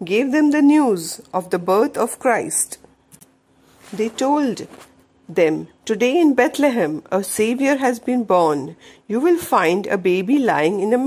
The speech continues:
manger." There were also some wise men, and they too saw a star, and they guessed what it meant. It meant that a great king was born.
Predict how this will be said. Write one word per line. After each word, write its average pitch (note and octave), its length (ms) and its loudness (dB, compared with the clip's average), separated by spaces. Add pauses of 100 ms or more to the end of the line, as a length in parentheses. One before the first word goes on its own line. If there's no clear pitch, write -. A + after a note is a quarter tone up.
manger." B3+ 420 2 (520)
There G3 180 2
were A3+ 160 4
also A3 340 0
some D4 300 0
wise A#3+ 400 2
men, B3 480 2 (220)
and G3 200 -2
they A3 160 4
too E4+ 220 4
saw D#4 220 0 (120)
a D#4+ 60 2
star, G3 440 0 (440)
and E3+ 180 -4
they E3+ 120 2 (120)
guessed A#3+ 320 -2 (180)
what A3+ 240 0
it - 120 -6
meant. D#3+ 460 0 (280)
It - 280 -2
meant G3+ 360 0 (200)
that E3 160 -2 (100)
a E3+ 120 -4
great A3 340 2
king C4+ 240 0
was C4 220 0
born. D3 600 -2